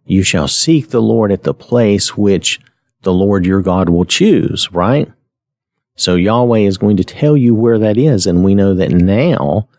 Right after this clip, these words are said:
as he promised later in the Old Testament, and then as that promise was fulfilled in the New Testament,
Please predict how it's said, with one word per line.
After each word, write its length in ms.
as 200
he 120
promised 540
later 380
in 80
the 100
Old 240
Testament, 520
and 120
then 140
as 140
that 200
promise 420
was 200
fulfilled 680
in 120
the 80
New 200
Testament, 560